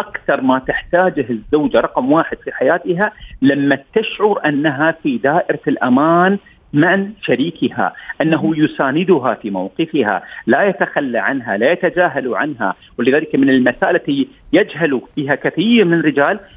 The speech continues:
Speaker 1: لا تنتظر الزوجة تأتيك لكي تشكو. هذه من السلوكيات الخاطئة عند كثير من الرجال، ينتظر حتى تأتيه الزوجة ثم تبدأ ببث الشكوى، لا تنتظر، وإنما أنت بادر. طبعًا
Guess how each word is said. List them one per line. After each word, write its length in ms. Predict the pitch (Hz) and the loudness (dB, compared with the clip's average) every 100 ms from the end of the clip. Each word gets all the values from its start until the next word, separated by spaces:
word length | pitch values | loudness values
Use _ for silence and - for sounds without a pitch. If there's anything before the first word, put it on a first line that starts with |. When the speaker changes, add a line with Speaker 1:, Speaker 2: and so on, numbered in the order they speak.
| - | -14
Speaker 1:
لا 340 | 123 170 311 294 - | -2 0 2 0 -2
تنتظر 600 | 247 190 214 156 135 - 151 | -6 -2 -2 0 -2 0 -2
الزوجة 720 | 139 - 160 214 233 226 226 - | -2 -4 0 0 0 -4 -4 -4
تأتيك 540 | - - 214 247 - | -6 -8 -6 -4 -2
لكي 320 | 196 214 202 | -2 0 -2
تشكو. 760 | 147 190 - - _ 160 139 98 - _ - | 0 -2 -2 -6 _ 2 2 0 -8 _ -2
هذه 140 | 147 | 0
من 80 | 147 | -2
السلوكيات 480 | 139 147 147 185 139 | -2 -4 -2 0 0
الخاطئة 840 | 131 - 202 220 226 220 139 110 - _ 151 | -2 -2 -2 -2 -2 -2 0 -2 -6 _ -4
عند 120 | 160 | -2
كثير 280 | 165 208 370 | 0 2 0
من 60 | |
الرجال، 340 | 339 185 123 87 - - | 0 0 -2 -2 -14 -20
ينتظر 720 | 160 185 202 196 196 285 220 175 | -2 2 2 0 0 0 0 -2
حتى 380 | - 240 - 190 | -4 -6 -4 -4
تأتيه 600 | 196 185 - 294 254 208 | -2 -2 -6 0 2 2
الزوجة 760 | 156 - 190 147 110 139 240 - _ _ | -2 -2 0 0 0 0 0 -8 _ _
ثم 300 | 262 247 214 | -4 0 -2
تبدأ 640 | 190 226 - - 233 247 - | 0 -2 -2 0 0 0 -2
ببث 380 | 170 220 220 - | -2 -2 -4 -8
الشكوى، 640 | 147 - 185 - 135 104 | -10 -6 -6 -4 0 0
لا 140 | 117 233 | 2 0
تنتظر، 440 | 359 302 320 143 | -2 -4 -6 -6
وإنما 640 | 123 294 202 170 156 143 | -4 -4 -2 -2 -2 -2
أنت 260 | 240 233 151 | -4 -2 -2
بادر. 340 | 135 214 - - - - - _ _ | -2 -2 -2 -4 -8 -20 -20 _ _
طبعًا 280 | 135 127 | -2 -2